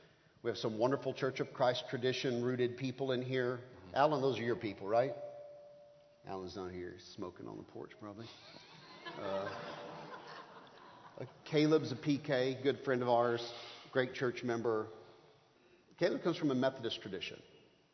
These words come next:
Speaker 1: My people come from a Methodist tradition. Actually, my great-grandfather's a Methodist pastor. So my uncle's Presbyterian,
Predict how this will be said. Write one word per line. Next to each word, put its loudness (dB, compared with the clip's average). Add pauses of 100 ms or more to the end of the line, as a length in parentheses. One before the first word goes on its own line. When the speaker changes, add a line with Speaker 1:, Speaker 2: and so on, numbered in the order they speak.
(600)
Speaker 1:
My 6
people 0
come -6
from -4
a -4
Methodist -6
tradition. -6
Actually, -8
my -4
great-grandfather's -6
a -8
Methodist -10
pastor. -12 (880)
So 2
my 4
uncle's 0
Presbyterian, -6